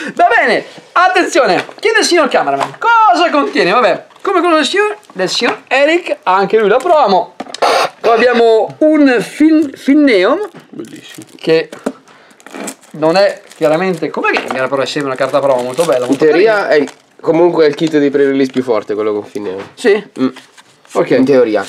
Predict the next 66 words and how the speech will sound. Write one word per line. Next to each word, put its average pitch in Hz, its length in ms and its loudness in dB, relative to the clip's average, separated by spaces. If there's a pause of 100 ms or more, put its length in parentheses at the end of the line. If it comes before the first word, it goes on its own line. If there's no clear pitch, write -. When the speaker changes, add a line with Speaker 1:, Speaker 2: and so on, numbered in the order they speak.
(160)
Speaker 3:
Quello - 200 2
Speaker 1:
La 170 140 4
Speaker 3:
e 143 100 2
Machamp 123 380 -2
sono 107 220 -4
i - 20 -4
più 101 140 -10
forti, - 420 -8
però. - 160 0
Speaker 1:
La 170 100 2
promo 240 360 0
non 185 160 4
è 269 60 2
uguale, 151 400 2
ma, 151 200 -2
eh, 151 360 0
allora, 226 240 2
il 208 180 2
lotto 320 320 2
di 233 120 0
carte, 156 420 0
queste 170 440 2
che 143 120 -2
vi 160 120 4
mostro, 156 460 0
è, 156 120 0 (300)
è 165 220 2
sempre 175 300 0
lo 175 40 4
stesso, 170 320 0
giusto? 170 400 0 (840)
O 208 80 2
no? 180 120 2
Speaker 3:
No, 165 100 2
no, 190 40 2
Speaker 1:
Cambia? 180 320 2
Speaker 3:
cambiano. 135 300 4
Speaker 1:
Cambia, 180 280 2
ca-, 247 100 0
cambia 302 220 2
anche 269 120 2
il 285 60 2
lotto 240 80 2
di 233 80 2
Speaker 3:
Cambiano. 170 180 0
Speaker 1:
carte. - 60 0
Speaker 3:
Ma 175 100 2
anche 226 220 2
se 196 120 2
trovi 220 200 2
la 208 100 4
stessa 202 300 -2
promo, 196 320 2
cambiano 165 460 0
comunque 170 280 -2
il 131 60 2
mazzetto 117 360 -2
dentro. 104 240 -6
Speaker 1:
Ah, 185 40 2
ok, 381 220 0
ok, 226 180 0
ok, 196 140 -2
ok, 185 160 -2
ok, 139 80 -6
a 135 140 -2
posto. 143 400 -2